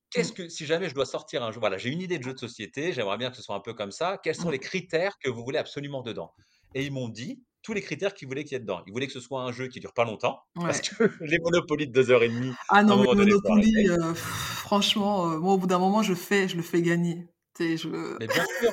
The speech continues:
Speaker 1: mais tu désespères, tu, mais tu
Speaker 2: Ah, moi, je,
Speaker 1: abandonnes.
Speaker 2: moi, j'abandonne, hein, je fais : « Oui, t'as gagné, oui, oui, oui, mais non, mais », ou des fois,
Speaker 1: Ouais.
Speaker 2: j'invente même des nouvelles règles.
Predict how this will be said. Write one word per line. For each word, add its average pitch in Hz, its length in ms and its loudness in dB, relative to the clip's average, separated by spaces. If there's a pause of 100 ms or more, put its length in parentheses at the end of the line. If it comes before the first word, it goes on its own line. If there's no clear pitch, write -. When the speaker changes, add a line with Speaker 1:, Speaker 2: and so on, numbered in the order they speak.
Speaker 1:
mais 123 100 0
tu 120 160 -8
désespères, 170 600 -4
tu, 147 260 -10
mais 123 140 -4
tu 120 120 -6
Speaker 2:
Ah, 139 80 6
moi, 185 120 4
je, 175 120 4
Speaker 1:
abandonnes. 202 180 6 (260)
Speaker 2:
moi, 180 180 2
j'abandonne, 185 520 2
hein, 175 80 0
je 175 80 -6
fais : « 170 220 -2
Oui, 247 140 2
t'as 277 120 2
gagné, 240 300 2 (140)
oui, - 20 -
oui, 294 180 2
oui, 294 180 4
mais 269 120 -4
non, 427 120 -2 (120)
mais », 392 180 0
ou 233 120 4
des 233 120 4
fois, 339 120 4
Speaker 1:
Ouais. - 20 2
Speaker 2:
j'invente 285 320 6
même 320 140 2
des 254 100 4
nouvelles 240 260 6
règles. 208 320 2